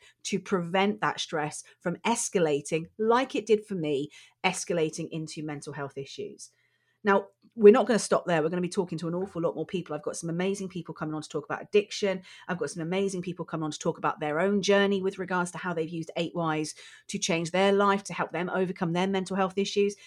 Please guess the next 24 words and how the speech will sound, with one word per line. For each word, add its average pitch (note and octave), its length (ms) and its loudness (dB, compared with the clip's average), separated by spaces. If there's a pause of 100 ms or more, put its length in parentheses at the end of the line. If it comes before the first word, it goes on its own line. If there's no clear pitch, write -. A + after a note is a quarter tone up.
(160)
to E3 60 -6
help F#3+ 220 0
them F3 200 0
navigate E3 440 -2
through D#3 300 -8
life F3+ 320 2
when D#3+ 140 0
life's D#3 240 -2
been D3+ 140 -6
really D3+ 180 -6
throwing F3+ 300 -4
some F3+ 120 -10
stuff F3+ 280 -6
at - 180 -2
them. F#3 260 -4
I'm - 400 -20
gonna F#3 100 -2
be F3+ 80 -2
talking E3+ 280 -4
to D#3 60 -8
some E3 140 -8
people F3+ 320 -4
who E3 200 2
are D3+ 240 2